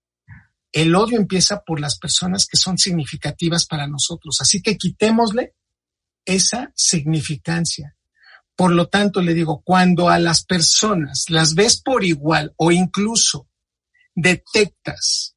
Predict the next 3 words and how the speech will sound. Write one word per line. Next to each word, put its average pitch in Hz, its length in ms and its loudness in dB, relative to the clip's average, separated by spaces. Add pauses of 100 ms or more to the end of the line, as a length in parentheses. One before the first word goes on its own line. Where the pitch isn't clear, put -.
(180)
su, 208 600 0 (400)
sus - 280 -2
errores, 170 680 -2